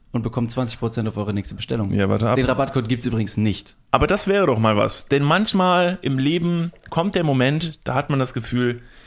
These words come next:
Speaker 2: jetzt muss ich mir mal was leisten, oder? David, hattest du so einen Moment auch schon mal?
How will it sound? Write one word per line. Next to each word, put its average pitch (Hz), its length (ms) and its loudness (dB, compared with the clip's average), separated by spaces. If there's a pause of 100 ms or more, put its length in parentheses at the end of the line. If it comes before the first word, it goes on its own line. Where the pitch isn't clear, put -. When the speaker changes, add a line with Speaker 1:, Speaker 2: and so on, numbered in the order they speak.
(360)
Speaker 2:
jetzt 139 520 0
muss 127 180 2
ich 120 60 0
mir 120 100 2
mal 113 140 4
was 104 140 0
leisten, 104 380 0
oder? 180 380 0 (240)
David, 107 280 0
hattest 160 200 -2
du 170 40 -2
so 151 100 0
einen 151 100 0
Moment 139 240 0
auch 110 140 2
schon 104 120 0
mal? 95 240 -2